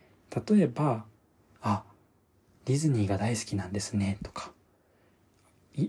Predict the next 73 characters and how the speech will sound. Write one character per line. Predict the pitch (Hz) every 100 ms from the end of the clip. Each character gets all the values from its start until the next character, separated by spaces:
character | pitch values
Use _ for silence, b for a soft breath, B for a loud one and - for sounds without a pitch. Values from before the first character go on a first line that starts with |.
| -
猫 | 131 185
ち | 165 107
ゃ |
ん | 98
飼 | 113
わ | 120
れ | 120
て | 101
る |
ん | 98
で | 98
す | -
ね。 | 101
実 | 101 107 123
は | 104
私 | 110 113
も | 135
飼 | -
っ |
て | - 131
ま | 110
す」。 | 101 104 101 - -
け-、 | - 131 - - B B B B - -
あ | 107
の | 98
ー、 | 98 98 98 98 101 - _ _ _ _ _ _ _ _ _ - 113
猫 | 117 -
の | 101
種 | - 104
類 | 95
っ |
て | - 104
な | 104
ん |
て | 104 104
言 |
う | 98
ん |
だ？ | 92
今、 | 139 101
犬 | - 123 131
種 | -
っ | 143
て | -
言 | 156
お | 143
う |
と | -
し | -
た | 156
ん |
で | -
す | - -
け |
ど、 | - -
犬 | 113 101
で | 101
す | 95 -
ね。 | - - - B B B -
ま | 104
あ、 |
何 | 104 101 101
の | 101 - _ _ _ _ _ -
種 | - - 98
類 | 90 101 170 -
で | 131
す | -
か？ | - 120
<laughs> | 139
み | 120
た | 110
い | 98
な | 98